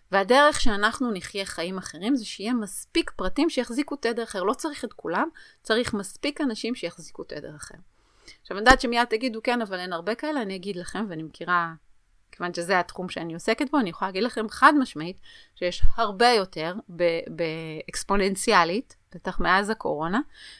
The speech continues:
אנשים שמחזיקים תדר אחר, גם בארץ וגם בעולם. משמעותית. עכשיו שוב, הטלוויזיה, שיש לה אינטרס מאוד גדול להחזיק אותנו בפחד, כי זה מה שגורם לנו לצפות בה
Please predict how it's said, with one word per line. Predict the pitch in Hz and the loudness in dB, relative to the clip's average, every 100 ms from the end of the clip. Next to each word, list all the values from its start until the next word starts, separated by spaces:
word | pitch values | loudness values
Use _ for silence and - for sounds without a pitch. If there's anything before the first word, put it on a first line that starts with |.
| - | -10
אנשים | 180 185 - 294 | -6 -4 0 0
שמחזיקים | 240 196 170 - 196 | 0 -4 -10 -8 -8
תדר | 185 160 160 | -4 -6 -6
אחר, | - 151 156 | -8 -12 2
גם | - 202 | 4 6
בארץ | 185 247 277 160 | 6 6 2 -8
וגם | 165 165 156 | -8 -8 -6
בעולם. | 143 135 113 - _ _ _ _ _ _ - | -8 -8 -14 -20 _ _ _ _ _ _ -4
משמעותית. | 202 - 214 220 - 214 - - | -2 0 0 0 0 -2 -2 -12
עכשיו | - 185 | -4 -4
שוב, | - 277 170 - - _ _ - | 2 0 0 -4 -20 _ _ -16
הטלוויזיה, | - 180 190 240 285 185 165 - | -4 -2 0 2 2 0 -4 -6
שיש | - 185 - | -12 -12 -8
לה | 190 165 - | -6 -6 -8
אינטרס | 165 180 190 196 | -12 -6 -6 -4
מאוד | 180 180 | -8 -8
גדול | 180 180 | -6 -4
להחזיק | 170 170 175 180 | -4 -6 -8 -8
אותנו | 175 170 170 | -10 -10 -10
בפחד, | 165 254 262 170 | 0 2 2 0
כי | - 170 | -10 -14
זה | 170 | -14
מה | 180 | -14
שגורם | 170 170 180 | -14 -12 -12
לנו | 180 175 | -12 -14
לצפות | 165 - 269 - | -14 -4 -4 -2
בה | 175 | -4